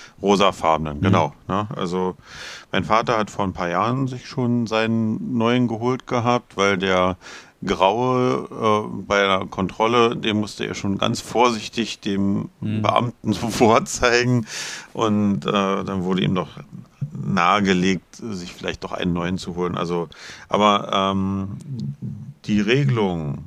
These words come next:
Speaker 1: alte Führerscheine müssen sukzessive bis zweitausenddreiunddreißig, das ist natürlich noch,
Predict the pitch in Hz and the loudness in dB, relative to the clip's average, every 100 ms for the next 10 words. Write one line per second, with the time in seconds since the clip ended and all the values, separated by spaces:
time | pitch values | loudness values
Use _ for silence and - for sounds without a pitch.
0 | - - 156 165 143 - 143 143 123 - | -2 0 2 0 -4 -4 -2 -2 -4 -2
1 | 87 85 78 82 92 101 104 120 139 143 | -2 -2 -6 -6 -6 -6 -4 -4 -4 -6
2 | 135 123 113 107 104 139 - - 104 107 | -4 -6 -4 -4 -4 -6 -6 -2 0 0
3 | 101 90 - 87 87 76 76 85 110 120 | -4 -6 0 0 2 0 0 0 -4 -12
4 | - 76 76 85 - 80 | -12 -12 -10 -10 -10 -12